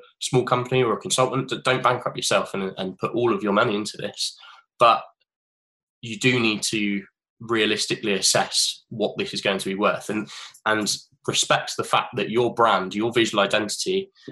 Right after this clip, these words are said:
um, that is going to be everywhere and represent you if your face isn't alongside the conversation you're having, that is worth an incredible amount. Um, so you need to be sure that people are responsive to it, um,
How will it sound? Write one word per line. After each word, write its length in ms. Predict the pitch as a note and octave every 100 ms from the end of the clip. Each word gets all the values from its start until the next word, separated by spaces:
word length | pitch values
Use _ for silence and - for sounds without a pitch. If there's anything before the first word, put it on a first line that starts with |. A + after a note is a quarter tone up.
| - G2+
um, 520 | F#2 F#2 F#2 F#2 - -
that 180 | A#2 G#2
is 120 | G#2
going 220 | B2 A2+
to 100 | G#2+
be 180 | G2+ G2+ -
everywhere 580 | A#2 A2 F#2+ F#2 F#2 -
and 140 | G2
represent 540 | G#2 - G#2+ G2+ F#2+ G2+
you 280 | G#2+ F#2+
if 160 | G2 -
your 160 | G#2 G2
face 360 | - G#2 -
isn't 300 | G2+ F#2+ F2+ -
alongside 640 | F#2+ F#2+ - A2 G2+ F#2+ -
the 60 | -
conversation 580 | - G2+ F#2+ A2+ - F#2+
you're 140 | F2+ F#2
having, 320 | F#2 G2 B2+ _ - - _ _ _
that 340 | G2+ A2+ B2+ G#2+
is 160 | G2
worth 340 | A2+ G#2+ G2 -
an 80 | F#2+
incredible 540 | F#2 - A#2 G2 F#2
amount. 260 | F#2+ F2+ F2 _ _ -
Um, 240 | F#2+ F#2
so 140 | F2 G2+
you 220 | G2+ A#2
need 180 | A2 G2
to 140 | G2 -
be 100 | F#2
sure 380 | - A2+ G2+
that 180 | F#2+ -
people 320 | - G2 G2
are 280 | F#2 F2+ - - _ _ -
responsive 540 | - - F#3 - F#3 -
to 140 | C3+
it, 120 | D3 - _ _ _ _ G2
um, 440 | G2 F#2+ F#2+